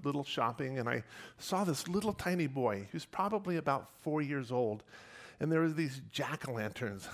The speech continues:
that were there, and he had just passed the Halloween section, and there's just a lot of darkness that was there. And he said, "Daddy, they're, they're so scary."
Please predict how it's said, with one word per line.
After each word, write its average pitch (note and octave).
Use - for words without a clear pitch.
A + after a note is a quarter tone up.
that B2
were A#2
there, G#2+
and A2
he B2+
had C#3
just -
passed D3
the B2+
Halloween C3+
section, A#2
and A2
there's A#2
just -
a -
lot C3
of B2
darkness A#2+
that A2
was G#2+
there. F#2+
And C#3
he C3+
said, B2+
"Daddy, D3
they're, C3
they're C#3
so D3
scary." A#2+